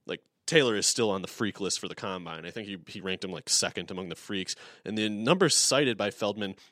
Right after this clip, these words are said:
are a four three three forty-yard dash, a hundred and thirty-seven inch broad jump, which is, like,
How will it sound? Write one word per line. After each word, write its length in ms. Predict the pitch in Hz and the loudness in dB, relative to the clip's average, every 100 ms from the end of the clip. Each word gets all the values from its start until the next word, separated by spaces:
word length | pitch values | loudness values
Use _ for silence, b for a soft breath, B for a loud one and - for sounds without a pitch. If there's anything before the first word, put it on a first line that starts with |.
| - | -6
are 80 | 101 | -4
a 40 | |
four 280 | - - 139 | -4 2 2
three 220 | - 180 | 2 -4
three 340 | 165 147 131 127 | -2 -2 0 -2
forty-yard 500 | - 120 127 135 127 | 0 0 4 2 4
dash, 400 | 98 92 95 - B B B | 2 2 0 -4 B B B
a 120 | - 98 | -4 -2
hundred 300 | 156 202 196 | 4 4 4
and 100 | 156 | 2
thirty-seven 520 | 156 151 139 127 127 | 2 4 4 4 2
inch 180 | 120 - | 0 0
broad 320 | 107 104 101 | 2 2 2
jump, 300 | 95 87 87 | -2 -4 -6
which 200 | 101 - | -6 -4
is, 160 | 92 98 | -4 -4
like, 180 | 92 | -4